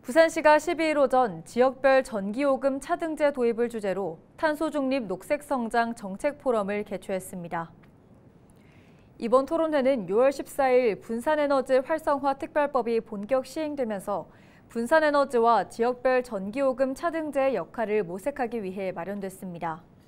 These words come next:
한편 산업통상자원부는 지난 오월 이천이십오 년부터 전기요금을 지역별 생산전력 개통 상황을 반영해 차등화하고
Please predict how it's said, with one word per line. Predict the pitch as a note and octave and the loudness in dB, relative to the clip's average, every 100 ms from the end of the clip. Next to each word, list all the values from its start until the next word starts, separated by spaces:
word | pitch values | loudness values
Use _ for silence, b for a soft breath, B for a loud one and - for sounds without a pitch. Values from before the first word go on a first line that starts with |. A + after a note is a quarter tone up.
| B B B B B B | B B B B B B
한편 | - B3 C4 B3+ F3 | -2 0 4 2 0
산업통상자원부는 | - D#4 D#4+ D#4+ D4 D4+ C#4+ C#4 A3 A#3+ A#3 G#3+ G#3 E3 | -4 0 0 0 -2 -2 -2 0 0 0 -2 -4 -4 -8
지난 | - A3 A3 G3+ | -8 -4 -4 -2
오월 | F#3+ A3 G#3+ | -2 -2 -2
이천이십오 | F#3 A3+ B3 A#3 G3+ F3 | -4 -6 -4 -4 -6 -6
년부터 | G#3 B3 G3+ - F#3 D#3+ B B B | -4 -4 -6 -8 -8 -8 B B B
전기요금을 | A3 G3+ A#3+ C4+ A3+ G#3 A#3 E3+ - | -6 -4 0 0 0 -2 -2 -4 -6
지역별 | A#3 C4 C4 C4+ C4 | 2 2 2 0 0
생산전력 | C4+ E4 E4+ D#4 D4+ C4+ B3+ C4 | -2 -4 -2 -2 0 2 2 0
개통 | A#3 F#3 C#4 C4 | -4 -6 -6 -6
상황을 | C4 B3 A3 B3 | -4 -4 -4 -6
반영해 | B3 F3+ A3+ A3+ A3 | -6 -6 -6 -4 -6
차등화하고 | A3+ D#4+ D#4 C4+ B3 G#3+ F3+ E3 | -6 -6 -4 -4 -4 -6 -8 -10